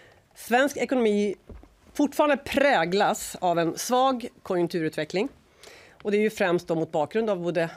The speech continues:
inflationen och, eh, högre räntor, både i Sverige och i, i omvärlden. Under tjugohundratjugofyra så bedömer vi att lågkonjunkturen kommer att märkas tydligare också på arbetsmarknaden. Hittills har ju arbetsmarknaden visat sig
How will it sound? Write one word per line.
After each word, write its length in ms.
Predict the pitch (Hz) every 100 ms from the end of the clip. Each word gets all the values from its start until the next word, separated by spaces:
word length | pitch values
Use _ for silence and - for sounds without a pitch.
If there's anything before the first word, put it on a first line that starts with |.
| -
inflationen 600 | 170 175 - 190 220 208
och, 280 | 170 - 185
eh, 160 | 170 -
högre 380 | 165 156 143 156
räntor, 420 | 165 143 - 180
både 220 | 180 185
i 40 | 208
Sverige 600 | - 180 185 202 180 180
och 260 | 170 - -
i, 280 | 156 143 147 _ _
i 100 | 170
omvärlden. 420 | 143 170 185 175 - _ _ _ _ _ _ - - - - -
Under 500 | 269 330 311 320 311 -
tjugohundratjugofyra 960 | - 285 226 202 180 185 202 151 151 170
så 160 | - 233
bedömer 340 | 214 196 185
vi 100 | 170
att 140 | 170 196
lågkonjunkturen 720 | 240 196 - 180 175 180 180
kommer 580 | 175 - 196 185 180 180 -
att 340 | 165 160 -
märkas 540 | 175 180 151 - 156
tydligare 540 | - - 185 160 220 233
också 360 | 208 - 175 262 - - -
på 80 |
arbetsmarknaden. 960 | - 185 160 - - 196 214 190 156 226 - - - - - _
Hittills 400 | - 233 220 208
har 60 | 190
ju 140 | 180
arbetsmarknaden 800 | - 175 160 - 185 190 185 185
visat 360 | 185 156 160 151
sig 260 | 156 151